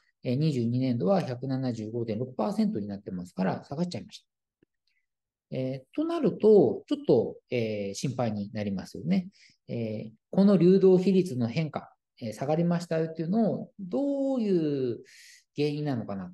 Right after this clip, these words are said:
何が理由で下がったのかなっていうのは考察しなければいけませんし、えー、できれば、えー、次の年もね、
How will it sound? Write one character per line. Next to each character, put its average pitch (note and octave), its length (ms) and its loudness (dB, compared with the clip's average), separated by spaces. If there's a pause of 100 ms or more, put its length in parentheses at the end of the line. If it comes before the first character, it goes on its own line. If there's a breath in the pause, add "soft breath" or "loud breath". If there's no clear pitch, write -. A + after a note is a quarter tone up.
(120)
何 A#3+ 240 0
が D3+ 140 2
理 C3+ 100 -2
由 C3 120 0
で C3 120 -2
下 B2 120 -8
が B2+ 100 -4
っ B2+ 120 -10
た A2+ 100 -8
の G#2+ 120 -10
か C#3 120 -8
な F#3+ 120 0
っ A3 100 -4
て A#3+ 80 -2
い B3+ 40 0
う - 20 -2
の D4+ 140 0
は D#3+ 240 0
考 C3 200 -6
察 A#2+ 260 -10
し B2 120 -14
な A#2 120 -8
け G#2+ 120 -8
れ F#2+ 80 -8
ば F#2+ 100 -12
い F#2 80 -12
け - 80 -12
ま F#2+ 180 -10
せ - 120 -18
ん F2+ 140 -12
し、 G#3 460 -6 (520 soft breath)
え C#3 60 -6
ー、 C#3 60 -8
で G3 100 -4
き C#4 120 -6
れ B3+ 120 -4
ば、 A#3+ 540 -6
え A#2 400 -6
ー、 - 60 -20
次 F#3+ 180 0
の D3 120 2
年 G#2 240 -8
も C#3 60 -14
ね、 E3+ 80 -10